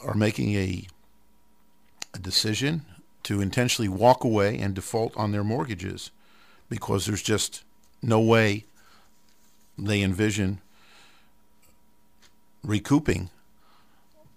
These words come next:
the money that's being paid out. Give you some indication of just how negative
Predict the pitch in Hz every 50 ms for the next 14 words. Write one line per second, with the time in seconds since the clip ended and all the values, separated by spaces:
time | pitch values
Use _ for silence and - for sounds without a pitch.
0 | _ - 104 107 107 107 101 104 104 98 92 - - 110 104 98 87 - 110 104
1 | 98 95 107 113 117 98 85 - - - - - - - - - - 120 117 113
2 | 113 104 104 95 - 120 110 110 110 101 95 90 - 120 117 - - 101 90 90
3 | 101 - - - 117 113 107 107 107 - - - - - - - 101 107 110 113
4 | 113 107 101 95 90 87 - -